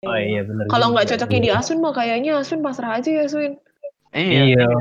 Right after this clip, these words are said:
Speaker 3: Kalau
Speaker 1: sabun nggak
Speaker 3: yang nggak, kalau yang nggak cocok deket sama atasan, satu tahun.
Speaker 1: Apaan tuh?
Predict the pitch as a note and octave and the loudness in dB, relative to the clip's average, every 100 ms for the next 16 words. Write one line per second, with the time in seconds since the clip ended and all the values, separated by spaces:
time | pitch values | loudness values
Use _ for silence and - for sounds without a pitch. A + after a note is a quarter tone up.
0 | A#2 C#3 C#3+ C3 F#3+ E3 D3 C#3+ D4+ C#3+ | 0 2 4 4 6 4 2 -2 -6 -2
1 | D#3+ D#3+ - - - - _ _ _ _ | 0 -2 -4 -16 -20 -20 _ _ _ _
2 | - D3+ D#3 D#3 D#3+ D#3 D#3 E3 E3+ E3+ | -4 0 2 0 0 -2 -2 -2 -2 -4
3 | E3 D#3+ F3 F#3 E3 E3 E3 E3+ E3+ E3+ | -4 -4 -2 0 0 0 0 2 0 0
4 | B3 D#4 - _ - F#3+ F#3 A3 G3+ C#3+ | -4 -6 -16 _ -4 -4 0 0 0 -2
5 | - _ _ _ _ _ _ _ _ _ | -8 _ _ _ _ _ _ _ _ _
6 | _ _ _ _ _ _ _ B2 C#3 C3+ | _ _ _ _ _ _ _ 0 2 0